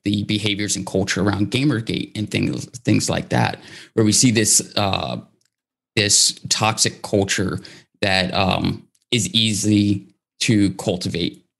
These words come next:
inside these spaces and, and be co-opted for n-, more nefarious things. Um, and that doesn't, that's, that doesn't mean that the military isn't banking or utilizing those same principles to,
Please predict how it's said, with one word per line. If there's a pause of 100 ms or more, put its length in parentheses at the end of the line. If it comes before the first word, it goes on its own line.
inside
these
spaces
and,
and
be
co-opted
for
n-,
more
nefarious
things. (580)
Um,
and
that
doesn't, (640)
that's, (680)
that
doesn't
mean
that
the
military
isn't
banking
or
utilizing
those
same
principles
to,